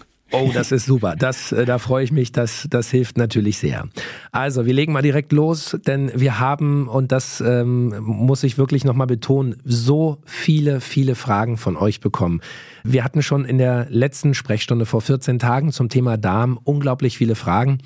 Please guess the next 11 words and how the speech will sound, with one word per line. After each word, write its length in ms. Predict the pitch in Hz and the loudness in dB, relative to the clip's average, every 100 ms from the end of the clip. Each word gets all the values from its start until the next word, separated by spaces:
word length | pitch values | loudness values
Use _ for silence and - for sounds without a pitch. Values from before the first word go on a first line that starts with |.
| - - - | -12 -16 -10
Und 160 | - 127 | -4 0
diesmal 320 | 147 - 139 | 0 2 0
sind 200 | 123 135 | 0 2
es, 240 | 135 123 - | 2 0 -2
ich 240 | 110 - | -4 0
würde 140 | 131 | 0
fast 240 | 123 120 - | 0 -4 0
sagen, 220 | 113 120 | 0 2
nochmal 300 | 131 139 123 | 0 2 2
mehr 220 | 117 127 | 2 2
geworden. 500 | 127 104 92 107 123 | 0 0 0 2 0